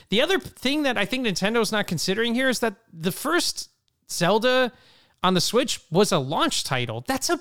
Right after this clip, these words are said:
big deal. A launch title makes such a big difference for how many units you're going to sell. We make jokes about it all the time, but Knack sold better than Super Mario three D World because it was a launch title for PlayStation four. What did Knack two sell?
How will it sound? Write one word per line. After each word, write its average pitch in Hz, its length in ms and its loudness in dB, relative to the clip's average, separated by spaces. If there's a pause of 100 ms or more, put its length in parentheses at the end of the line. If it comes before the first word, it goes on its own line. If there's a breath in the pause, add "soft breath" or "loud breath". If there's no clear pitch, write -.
big 277 340 -4
deal. 208 540 -2 (420)
A 190 40 4
launch 262 420 0
title 277 280 2
makes 214 280 0
such - 540 -2
a 180 100 0
big 180 380 0
difference 175 440 0
for 156 140 -6
how 196 160 -2
many 220 160 -2
units 170 460 -2
you're 160 80 -4
going 196 240 0
to 139 60 -2
sell. 202 220 2 (280 loud breath)
We 220 120 4
make 349 220 0
jokes 320 300 0
about 262 180 2
it 254 60 4
all 254 160 6
the 220 60 -2
time, 226 340 0
but 175 240 0 (260 soft breath)
Knack 220 320 2
sold 277 340 2
better 240 280 6
than 202 160 2
Super 220 260 0
Mario 208 340 4
three 175 240 0
D 190 140 0
World 139 300 2
because 190 280 2
it 208 40 0
was 196 140 0
a 190 40 2
launch 185 340 0
title 202 200 6
for 175 120 -4
PlayStation 180 600 0
four. 151 200 2
What 139 140 2
did 220 160 2
Knack 208 240 0
two 233 180 -2
sell? 240 380 2